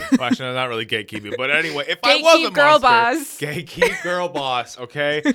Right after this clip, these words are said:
Speaker 2: <laughs>
Speaker 1: Shout out to my favorite girl boss, all right? Shout out. Oh, last episode, I was just, it was me and Brittany, and I was just
Speaker 2: Uh-huh.
Speaker 1: talking about, like, this trip I went on, but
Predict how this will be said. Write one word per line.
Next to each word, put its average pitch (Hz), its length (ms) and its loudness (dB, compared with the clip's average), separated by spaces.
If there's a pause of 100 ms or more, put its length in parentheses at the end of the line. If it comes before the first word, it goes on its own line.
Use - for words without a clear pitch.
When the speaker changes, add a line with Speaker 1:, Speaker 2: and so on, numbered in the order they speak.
(140)
Speaker 2:
<laughs> - 240 -20
Speaker 1:
Shout 269 340 2
out 190 320 4
to 160 60 -20
my 160 140 -4
favorite 135 340 0
girl 127 200 2
boss, 117 400 0
all 123 120 -2
right? 113 500 0
Shout 180 400 0
out. 123 320 2
Oh, 110 260 -2 (140)
last 120 300 -4
episode, 120 460 -8
I 117 100 -6
was 117 200 -8
just, 117 280 -10 (360)
it - 60 -10
was 117 220 -8 (280)
me 110 220 -10
and 104 140 -10
Brittany, 95 340 -8
and 92 100 -12
I 92 60 -12
was 90 100 -10
just 220 140 -8
Speaker 2:
Uh-huh. 220 100 -4
Speaker 1:
talking 92 180 -8
about, 92 200 -10
like, 87 80 -12
this 87 100 -18
trip - 220 -18
I 92 80 -14
went 92 180 -14
on, 92 180 -12
but 87 240 -12